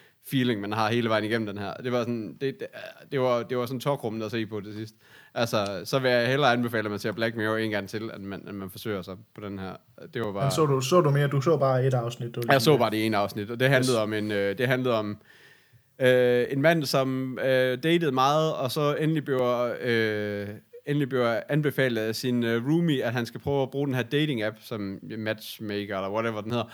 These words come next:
Speaker 1: som, øh, som skulle være helt fantastisk, som skulle, øh, pinge dem op. Og så finder han selvfølgelig, øh, i første hug love of his life,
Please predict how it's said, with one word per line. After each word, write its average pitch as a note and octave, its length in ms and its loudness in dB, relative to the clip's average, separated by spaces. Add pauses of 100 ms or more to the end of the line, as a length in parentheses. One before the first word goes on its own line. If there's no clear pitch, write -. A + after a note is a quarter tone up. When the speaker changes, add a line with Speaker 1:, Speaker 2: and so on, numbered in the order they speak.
(260)
Speaker 1:
som, A#2 420 0
øh, G#2+ 480 -2
som A#2 200 -6
skulle A#2 180 -8
være A2+ 100 2
helt C3+ 180 -2
fantastisk, A2+ 520 -6
som A2 280 -6
skulle, G#2 500 -8
øh, G2+ 60 -10 (400)
pinge A#2+ 140 -6
dem A2 80 -4
op. A#2 140 0
Og G#2+ 80 -10
så C3+ 80 -4
finder D3 200 0
han G#2+ 100 -6
selvfølgelig, C3 380 -2
øh, G2+ 260 -2
i A#2+ 80 -10
første D3+ 280 -4
hug C3 200 0
love B2 300 0
of A2+ 120 -8
his A2 140 -10
life, C#3 220 2